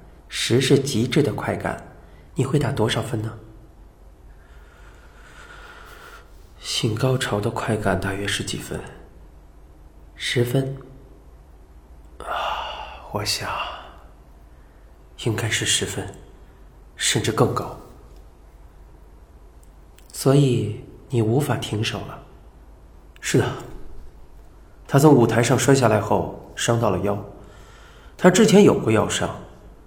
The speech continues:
但不太复杂的舞蹈还是可以跳的。但是那次之后，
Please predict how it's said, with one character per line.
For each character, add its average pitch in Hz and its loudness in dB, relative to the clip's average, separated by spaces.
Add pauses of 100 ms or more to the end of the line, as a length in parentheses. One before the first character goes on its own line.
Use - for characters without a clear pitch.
(160)
但 123 2
不 123 4
太 123 2
复 123 0
杂 113 4
的 117 4
舞 104 2
蹈 113 0
还 120 0
是 - -2
可 - 0
以 107 2
跳 98 2
的。 - -8 (800)
但 147 6
是 143 6
那 156 8
次 - 2
之 110 2
后， - 0